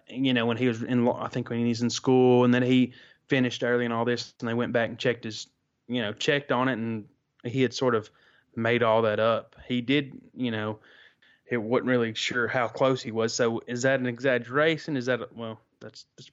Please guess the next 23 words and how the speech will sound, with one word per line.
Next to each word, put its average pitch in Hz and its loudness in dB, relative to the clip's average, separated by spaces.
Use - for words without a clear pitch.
probably 117 -8
closer 113 -6
to 110 -8
a - -6
lie, 117 2
but, 113 -2
you 160 2
know, 156 2
he, 160 -6
he 165 -4
did 226 2
exaggerate 139 0
where 139 2
he 127 0
was, 120 -2
which, - -6
you 151 -4
know, 131 0
in 131 -2
his 127 -8
class, 160 0
which - -8
Trump, 226 -8